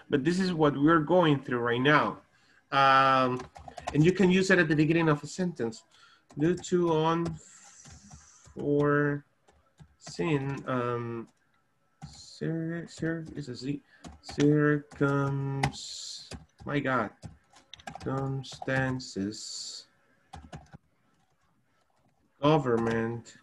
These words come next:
mm, V or V, I, I could, government, uh, has used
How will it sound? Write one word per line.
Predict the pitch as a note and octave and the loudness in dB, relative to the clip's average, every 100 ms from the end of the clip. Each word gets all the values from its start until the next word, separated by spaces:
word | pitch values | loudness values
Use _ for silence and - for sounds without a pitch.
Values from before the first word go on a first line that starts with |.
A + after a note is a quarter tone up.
| - - _ - | -20 -20 _ -12
mm, | A2+ A#2+ A#2+ B2 B2 _ _ _ _ _ _ _ _ _ _ _ _ G2+ | -10 -8 -8 -10 -12 _ _ _ _ _ _ _ _ _ _ _ _ -12
V | A#2 B2+ C3+ | -6 -2 -2
or | A#2+ G#2 | -2 -2
V, | G2+ A2 G#2+ | -2 -2 -2
I, | G#2 A#2 A2+ | -2 -4 -4
I | A#2 | -6
could, | G#2+ G2+ G2+ F#2+ | -4 -4 -4 -2
government, | A#2+ C3+ C3 B2+ C3 B2+ B2+ A#2 A#2 A2+ A2+ A2+ - - - - - _ _ _ _ _ _ - | 0 0 0 0 0 0 0 0 0 0 0 -2 -4 -8 -12 -18 -20 _ _ _ _ _ _ -4
uh, | A2 A2 G#2+ | 0 2 0
has | A2 A#2 A2+ A2 G#2+ A2 G#2+ A2 G#2+ - - - _ _ _ _ - _ _ _ _ _ _ _ _ _ - _ | -2 -2 2 4 4 4 4 0 -2 -8 -12 -16 _ _ _ _ -20 _ _ _ _ _ _ _ _ _ -20 _
used | A2 C#3 C#3 B2+ - - | 2 6 6 4 -2 -10